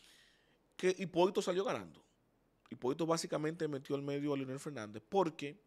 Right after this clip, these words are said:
en ese intercambio de hijo por hijo, ahora Leonel está a merced de Hipólito. Está a merced de Hipólito. Carolina obtuvo un sesenta por ciento de la votación.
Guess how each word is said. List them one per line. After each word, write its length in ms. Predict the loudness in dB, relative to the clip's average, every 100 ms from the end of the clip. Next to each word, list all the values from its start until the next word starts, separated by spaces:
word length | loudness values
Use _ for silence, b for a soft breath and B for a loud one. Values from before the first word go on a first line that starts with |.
| _
en 180 | -4 -2
ese 380 | 4 4 4 -2
intercambio 800 | -8 -2 -2 0 0 0 -2 -2
de 100 | -2
hijo 140 | -4
por 200 | -6 -8
hijo, 220 | -8 -14 _ _ _ B B B _
ahora 540 | 8 10 10 8 2 -2
Leonel 440 | 0 2 2 2
está 260 | 2 4 4
a 40 |
merced 320 | 4 0 0
de 120 | 2
Hipólito. 440 | 2 2 2 0 -12 _ _ _ _ _ _ _ _ _ _ _ _
Está 180 | -16 -6
a 40 | -4
merced 220 | -4 0
de 100 | 0
Hipólito. 420 | 0 -4 -8 -12 _ B B B B B 6
Carolina 640 | 12 12 12 8 2 0 -4 _ _ _ _ _ _ _ _ -16
obtuvo 300 | -14 0 2
un 40 | 2
sesenta 440 | 0 0 2 2
por 100 | 0
ciento 260 | -2 -4 -2
de 60 |
la 60 | -2
votación. 360 | -4 -8 -12